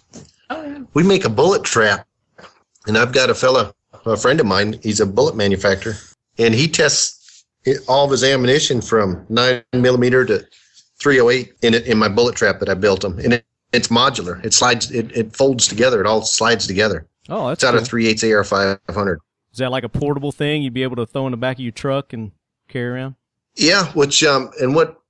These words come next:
Speaker 2: how I built this thing, or why I built it, was there's a,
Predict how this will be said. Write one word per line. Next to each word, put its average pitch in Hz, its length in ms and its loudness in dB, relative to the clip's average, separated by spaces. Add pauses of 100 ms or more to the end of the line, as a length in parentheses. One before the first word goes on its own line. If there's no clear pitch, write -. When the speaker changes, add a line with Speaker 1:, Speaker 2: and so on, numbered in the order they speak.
(120)
Speaker 2:
how 147 240 0
I 151 120 4
built 170 380 0
this 110 260 -2
thing, 110 340 -2
or 120 120 -4
why 147 260 2
I 110 80 0
built 95 340 -2
it, - 220 -4 (240)
was 117 240 0
there's 120 240 2
a, 104 180 -2